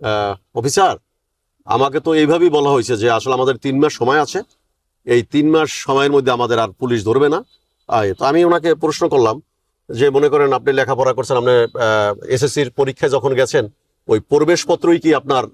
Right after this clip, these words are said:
আহ, এসএসসি পাশের সার্টিফিকেট কিনা?" কয়, "সেটা তো না।" তবে সেটা না হলে তখন লার্নার লাইসেন্সের ব্যাখ্যা ওনাকে আমি দিলাম। এই ব্যাখ্যাটা হলো এইভাবে, পরিবহন দুই হাজার আঠারো সালের আইন অনুযায়ী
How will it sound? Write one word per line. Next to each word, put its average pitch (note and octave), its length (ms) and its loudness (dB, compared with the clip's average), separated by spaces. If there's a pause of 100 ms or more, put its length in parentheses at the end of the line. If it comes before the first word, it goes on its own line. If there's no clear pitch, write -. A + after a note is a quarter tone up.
(260)
আহ, A2+ 480 -2
এসএসসি C3 380 -2
পাশের A#2+ 280 -6
সার্টিফিকেট A2 460 -8
কিনা?" F2 140 -10 (460)
কয়, D#3+ 140 0
"সেটা C3+ 220 -2
তো F#2+ 100 -12
না।" E2 140 -12 (680)
তবে B2 180 0
সেটা D3 200 -2
না D#3+ 100 2
হলে D#3+ 180 0
তখন C#3+ 180 -2
লার্নার B2+ 260 0
লাইসেন্সের E3 340 -4
ব্যাখ্যা C3 300 -2
ওনাকে C#3 260 -2
আমি B2 220 -4
দিলাম। A#2 300 -2
এই E3+ 60 -4
ব্যাখ্যাটা A#2+ 340 -4
হলো C3 140 -2
এইভাবে, C3+ 420 -2
পরিবহন D#3 520 2 (360)
দুই B2 100 2
হাজার C3 180 0
আঠারো C3 200 -4
সালের D3 220 0
আইন B2 200 2
অনুযায়ী B2+ 440 0